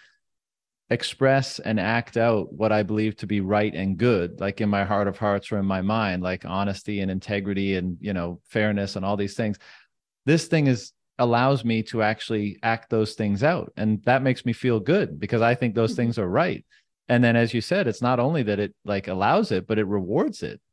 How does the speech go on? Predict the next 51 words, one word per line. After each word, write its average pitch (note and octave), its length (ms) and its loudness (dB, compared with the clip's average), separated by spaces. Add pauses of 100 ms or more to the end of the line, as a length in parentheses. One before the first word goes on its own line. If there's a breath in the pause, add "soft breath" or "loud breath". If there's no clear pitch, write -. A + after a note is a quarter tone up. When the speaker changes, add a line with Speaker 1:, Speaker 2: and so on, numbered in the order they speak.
Speaker 1:
and A#2+ 160 2
more C3 240 4
and C3 80 2
more C3+ 220 2
over B2+ 280 0
time. E3 460 -6 (320 soft breath)
So - 140 0
now, D3 380 4
you A2 180 -4
know, A2 80 2
this C3 160 0
is A#2+ 80 -4
the C3 60 0
whole B2 140 2
idea A#2 380 2
of G2+ 200 -4
incentivizing A2 1040 0 (120)
the G#2+ 80 -2
best C#3 380 2
about F#2+ 300 -2
us F2 200 -8
rather A2 280 2
than G2+ 160 2
incentivizing G2+ 920 -2
the F#2 80 -6
worst B2 320 2
within F#2 220 -2
us, D#2 240 -10
let's F#2 160 -10
say, D#2+ 280 -10
or - 80 -10
the G2+ 60 -6
best B2 240 2
within G2+ 180 -2
us F#2 120 -6
versus G2 320 -8
the G2 60 -6
worst B2 240 -2
with, F#2 100 -10 (100)
with, G2 160 -4 (640)
within G2+ 280 -2
us. D#2+ 220 -12 (520 soft breath)
And B2 80 2
I C#3 80 6
think D#3+ 160 4
that's C3+ 160 4
true. - 440 -4
And A2 140 -2
I A2+ 100 2
think B2 180 2
it, A2+ 180 0